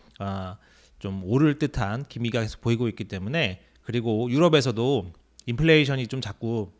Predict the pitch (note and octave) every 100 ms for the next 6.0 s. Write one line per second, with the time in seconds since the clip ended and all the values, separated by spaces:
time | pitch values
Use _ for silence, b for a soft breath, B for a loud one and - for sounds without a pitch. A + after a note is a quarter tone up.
0 | b b G2 G2+ A#2 C3+ B2+ A#2 A#2 D3+
1 | G#2 - F#2 - - _ _ b b b
2 | C#3+ D3 D#3 B2+ A2 D3+ F#3 - F#3+ G#3
3 | G3+ G3+ C#3 G#2+ D3 - B2 C3 A#2 D3+
4 | C3+ C3 A#2+ A#2+ G2+ B2 B2+ A2 F#2+ C#3
5 | D3 F#2+ B B B B G2+ G2 F#2+ G#2+